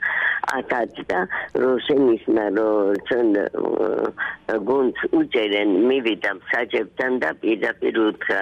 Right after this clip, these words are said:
რომ თუ ჩვენ მხატვრულ ტანმოვარჯიშს ქვია, ე, მხატვრული, ესე იგი შეხედეთ საქართველოს გუნდს და ნუ ჩაკრავთ მასო. ძალიან ბევრი ასეთი მომენტი შემხვედია შემდეგსაც, შემდეგ.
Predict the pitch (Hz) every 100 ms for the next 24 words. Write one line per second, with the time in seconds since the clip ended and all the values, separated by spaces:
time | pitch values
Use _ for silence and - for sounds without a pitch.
0 | 95 104 107 98 - - - - - -
1 | 170 165 107 98 - 139 131 110 - 135
2 | - 113 101 135 123 120 120 92 104 92
3 | - - 120 113 98 92 - - - _
4 | 202 95 85 - - 202 - 123 104 98
5 | 90 - 110 117 143 123 101 104 92 -
6 | - _ - - 160 160 147 107 - 95
7 | - - - - - - - 131 120 131
8 | 113 - 113 113 101 - 131 151 - -
9 | 107 113 113 - 95 95 98 98 95 -
10 | 50 - - - - - - - - 131
11 | 139 139 135 123 120 131 117 - 110 -
12 | 117 120 120 117 117 - 131 - 107 104
13 | 110 110 117 131 135 - 104 92 117 -
14 | 127 117 - 110 - 127